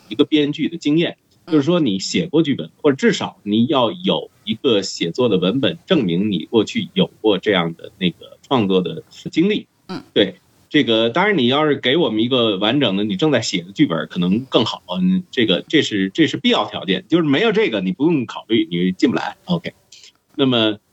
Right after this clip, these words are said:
Speaker 1: 呃，那么但是还有一个充分条件是什么呢？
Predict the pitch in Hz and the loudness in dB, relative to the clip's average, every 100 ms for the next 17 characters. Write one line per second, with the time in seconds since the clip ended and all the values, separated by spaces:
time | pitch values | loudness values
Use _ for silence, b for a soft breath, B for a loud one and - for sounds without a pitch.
0 | _ _ 110 107 104 107 - _ _ 196 | _ _ -2 2 2 0 -4 _ _ 0
1 | 185 175 - 220 196 143 - - 135 202 | 0 -2 0 0 0 -2 -4 -6 -2 0
2 | 170 165 160 - 254 247 196 113 87 120 | 2 0 -4 -2 0 2 0 -2 -2 0
3 | 107 117 110 82 95 | 0 0 -4 0 0